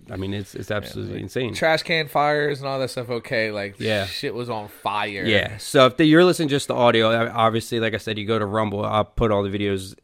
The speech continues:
Speaker 1: attached to this. Um,
Speaker 2: It takes
Speaker 1: but
Speaker 2: two seconds to make a Rumble account, guys.
Speaker 1: Yeah,
Speaker 2: It was the
Speaker 1: really.
Speaker 2: easiest
Speaker 1: I
Speaker 2: thing
Speaker 1: mean,
Speaker 2: I've
Speaker 1: I mean,
Speaker 2: ever, I think it was one of the easiest apps I've ever
Speaker 1: Right.
Speaker 2: signed into.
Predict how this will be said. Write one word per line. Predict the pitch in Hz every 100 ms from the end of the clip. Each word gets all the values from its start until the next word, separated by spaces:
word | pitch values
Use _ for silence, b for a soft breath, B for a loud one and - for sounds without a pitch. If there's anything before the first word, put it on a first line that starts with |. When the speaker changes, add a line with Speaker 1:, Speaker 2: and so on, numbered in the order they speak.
| -
Speaker 1:
attached | 104 107 101 -
to | 107
this. | 98 98 - - -
Um, | 107 101 98 95 - 107
Speaker 2:
It |
takes | 104 104
Speaker 1:
but | 113
Speaker 2:
two | 220
seconds | - 180 - 156
to | 160
make | 147 139
a |
Rumble | 135 120 110
account, | - 98 101
guys. | 95 113
Speaker 1:
Yeah, | 127
Speaker 2:
It |
was | 104
the | 117
Speaker 1:
really. | 120 -
Speaker 2:
easiest | - 175 -
Speaker 1:
I | 190
Speaker 2:
thing |
Speaker 1:
mean, | 220
Speaker 2:
I've | -
Speaker 1:
I |
mean, | 185
Speaker 2:
ever, | 143 143
I | 143
think | 160 180
it |
was | 175 151
one | 160
of |
the | 151
easiest | 147 135 143 -
apps | 131 127 135
I've | 123
ever | 123
Speaker 1:
Right. | 123
Speaker 2:
signed | 190 107
into. | 107 107 - 95